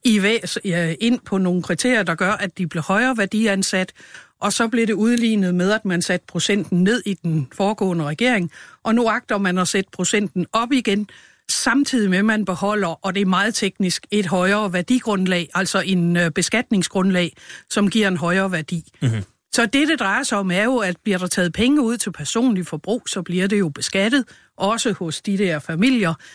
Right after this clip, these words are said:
Speaker 1: Det, det drejer sig om, det er de penge, der bliver stående i virksomhederne af hensyn både til de arbejdspladser og virksomhedens udvikling.
Speaker 2: Godt.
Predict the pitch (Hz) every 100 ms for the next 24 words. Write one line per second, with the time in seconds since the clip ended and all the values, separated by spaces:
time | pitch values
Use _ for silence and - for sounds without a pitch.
0 | - _ 220 208 202 185 220 - 180 170
1 | 208 185 190 202 196 190 196 185 165 143
2 | - 208 254 277 208 180 170 190 170 175
3 | 165 165 151 175 175 185 160 - 170 170
4 | 190 175 151 190 240 - 196 196 196 175
5 | 160 156 165 156 147 143 131 123 - 143
6 | - -